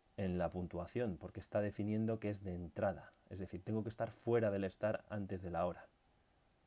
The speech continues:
¿vale? O salir y volver a entrar después. No sé si me entendéis. El caso es que, eh, en la configuración yo lo tengo que definir como estar cylinder, ¿de acuerdo? Y tener ese cuidado,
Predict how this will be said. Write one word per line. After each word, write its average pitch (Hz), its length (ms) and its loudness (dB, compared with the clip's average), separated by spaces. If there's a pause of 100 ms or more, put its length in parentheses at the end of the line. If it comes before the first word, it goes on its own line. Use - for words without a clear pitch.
(120)
¿vale? 98 220 -2
O 107 100 2
salir 101 340 2
y 117 60 6
volver 92 300 2
a - 20 0
entrar 87 380 -2
después. - 500 -6 (540)
No 92 80 -8
sé 92 100 -6
si 87 80 -6
me 87 80 -6
entendéis. - 580 -12 (640)
El 104 140 -2
caso 110 200 2
es 123 80 -2
que, 110 360 6 (100)
eh, 90 480 0 (840)
en 92 400 2
la 87 80 0
configuración 98 580 2
yo 110 80 4
lo 104 80 2
tengo 101 160 0
que 101 80 2
definir 101 300 0
como 104 400 2
estar 98 300 2
cylinder, - 520 -4 (300)
¿de 82 80 -4
acuerdo? 95 400 0 (1500)
Y 98 80 0
tener 95 300 4
ese 101 200 2
cuidado, 92 480 2